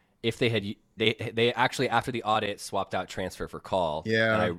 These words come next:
Speaker 1: really apologize if this wasn't Rari, but, um,
Speaker 2: No, that, it
Speaker 1: but
Speaker 2: was. Yeah.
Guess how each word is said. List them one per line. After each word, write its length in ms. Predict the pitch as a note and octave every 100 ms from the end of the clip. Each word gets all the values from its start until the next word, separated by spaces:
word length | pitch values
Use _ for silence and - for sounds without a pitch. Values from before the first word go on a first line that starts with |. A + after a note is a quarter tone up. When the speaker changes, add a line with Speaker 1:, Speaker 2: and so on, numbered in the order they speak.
| -
Speaker 1:
really 240 | E2+ F2+
apologize 640 | E2 F#2+ E2+ E2 F2 F2+ F2
if 80 | E2
this 160 | F2
wasn't 240 | F2+ E2 D2+
Rari, 360 | D#2 D#2+ G2 -
but, 140 | - _
um, 220 | D#2+ D2 C#2+
Speaker 2:
No, 140 | A#2+
that, 100 | A#2
it 60 | A#2+
Speaker 1:
but 260 | A#2 A#2+
Speaker 2:
was. 360 | A#2 A#2+ G#2+ - _ _ _
Yeah. 260 | G#2 G#2+